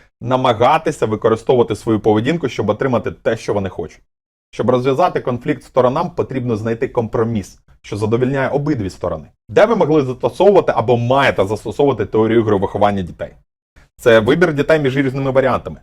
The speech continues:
Батьки можуть збалансувати власні інтереси та інтереси дітей, дозволяючи їм зробити вибір між декількома варіантами дій.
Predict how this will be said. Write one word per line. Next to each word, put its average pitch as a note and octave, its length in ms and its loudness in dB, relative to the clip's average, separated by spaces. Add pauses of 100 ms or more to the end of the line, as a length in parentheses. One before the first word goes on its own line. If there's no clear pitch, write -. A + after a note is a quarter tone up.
(160)
Батьки D3+ 300 0
можуть C3+ 420 2
збалансувати G#2+ 640 2
власні G#2+ 440 0
інтереси C3+ 460 0
та G2 140 -8
інтереси G#2 440 -2
дітей, A#2+ 360 0
дозволяючи G#2+ 640 0
їм A2+ 280 -4
зробити A2+ 540 -2
вибір C3+ 440 -2
між G#2+ 220 -8
декількома A2 560 -2
варіантами F#2+ 460 -4
дій. F2 220 -16